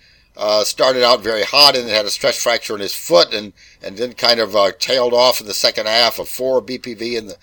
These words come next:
second half last year. So, uh, it, there, there are questions at both second and third in Arizona that Brandon Drury might be able to answer if he continues to hit the way he is.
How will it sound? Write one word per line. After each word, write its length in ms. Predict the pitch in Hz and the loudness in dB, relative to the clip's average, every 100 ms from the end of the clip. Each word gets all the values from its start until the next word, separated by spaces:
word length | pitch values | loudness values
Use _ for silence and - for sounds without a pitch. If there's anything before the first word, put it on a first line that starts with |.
| - - _ | -20 -20 _
second 280 | - 110 104 | -6 -4 -2
half 300 | 120 131 131 | -4 -4 0
last 320 | 123 120 - | 2 2 -2
year. 320 | 135 123 117 - - - _ | 0 0 0 -10 -20 -20 _
So, 400 | - 147 135 135 | 0 4 6 8
uh, 160 | 131 127 | 6 4
it, 240 | 127 - _ _ - | 0 -10 _ _ -6
there, 220 | 127 156 | -2 -2
there 140 | 143 | 2
are 100 | 170 | 2
questions 480 | 147 - 214 - 160 | 4 4 4 4 -2
at 100 | 143 | 0
both 200 | 139 151 | 2 2
second 360 | - 175 165 143 | 4 2 2 0
and 160 | 131 | 0
third 520 | - 185 175 131 117 101 _ - _ | -2 4 6 6 4 -2 _ -20 _
in 140 | 110 | -4
Arizona 560 | 123 120 117 120 120 127 | 2 4 4 2 4 2
that 260 | 113 117 - | 4 2 2
Brandon 320 | 135 135 120 | -2 0 -4
Drury 300 | 110 135 123 | -2 0 0
might 260 | 123 143 | 2 0
be 80 | 123 | 2
able 160 | 123 113 | -2 0
to 140 | 127 | 0
answer 340 | 165 147 - 123 | 2 2 0 -4
if 140 | 117 | -4
he 80 | 127 | -6
continues 500 | - 110 131 135 110 | -8 -4 -4 -4 -6
to 80 | 117 | -4
hit 180 | 123 | -4
the 60 | - | -6
way 220 | 110 107 | -4 -2
he 140 | 107 151 | 0 0
is. 320 | 135 85 - | 0 0 -10